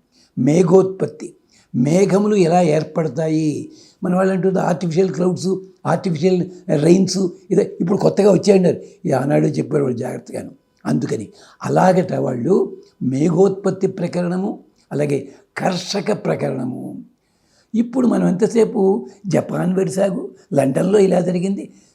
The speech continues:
నీ బుద్ధి లేకపోతే మనకి ఇండియాలోనే ఉందిరా బాబు దున్నడం ఎలాగా. మట్టిలా పట్టుకుని చూసి చెప్పేవారు, ఏ పంట పండుతుందో చెప్పేవారు రా నాయన.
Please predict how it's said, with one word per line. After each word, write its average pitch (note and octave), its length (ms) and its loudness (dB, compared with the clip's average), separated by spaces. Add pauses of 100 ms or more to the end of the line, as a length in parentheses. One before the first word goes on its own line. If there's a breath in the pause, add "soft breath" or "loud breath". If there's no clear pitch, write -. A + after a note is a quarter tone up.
(120 soft breath)
నీ C3 100 -2
బుద్ధి - 420 -8
లేకపోతే D3 540 0
మనకి C#3 320 -6 (260 soft breath)
ఇండియాలోనే F#3 720 6
ఉందిరా D#3 280 2
బాబు C#3+ 200 -2
దున్నడం D#3+ 420 -4
ఎలాగా. D3 380 -6 (440 soft breath)
మట్టిలా G#3 600 6
పట్టుకుని G#3+ 520 0
చూసి G3+ 320 -4
చెప్పేవారు, F3 480 -2 (200 loud breath)
ఏ D#3+ 140 4
పంట E3+ 280 2
పండుతుందో D#3 540 -4
చెప్పేవారు E3 600 -8
రా D3+ 100 -8
నాయన. A#2+ 440 -16